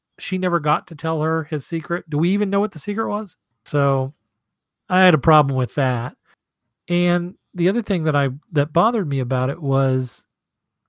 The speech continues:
she was content with him thinking her last word, <laughs> words were, um, "I wonder." And <laughs> just that, that seemed like a very,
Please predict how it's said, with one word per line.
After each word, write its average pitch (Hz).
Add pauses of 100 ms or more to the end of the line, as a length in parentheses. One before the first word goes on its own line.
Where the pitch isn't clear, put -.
she -
was 202
content 175
with 151
him 160
thinking 151
her 135
last 139
word, 135 (260)
<laughs> -
words 165
were, 139 (460)
um, 131 (360)
"I 147
wonder." 143 (380)
And 160
<laughs> -
just -
that, 208
that 202
seemed 294
like 185
a 151
very, 156